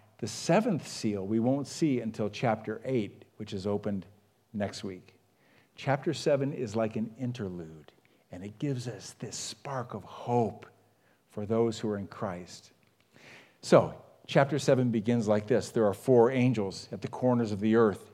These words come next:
ready to unleash more judgment on the world. But it co-, in comes another angel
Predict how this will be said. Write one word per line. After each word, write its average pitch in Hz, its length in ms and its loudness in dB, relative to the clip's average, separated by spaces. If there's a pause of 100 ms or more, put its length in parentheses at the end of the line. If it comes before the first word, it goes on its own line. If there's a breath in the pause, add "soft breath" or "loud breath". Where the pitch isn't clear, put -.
ready 160 320 10
to 165 260 6
unleash 160 380 6
more 156 220 8
judgment 135 520 8
on 135 140 6
the 127 100 6
world. 135 440 8 (240 loud breath)
But 180 140 10
it 196 100 2
co-, 240 160 8
in 226 180 6
comes 220 220 8
another 202 320 12
angel 185 440 6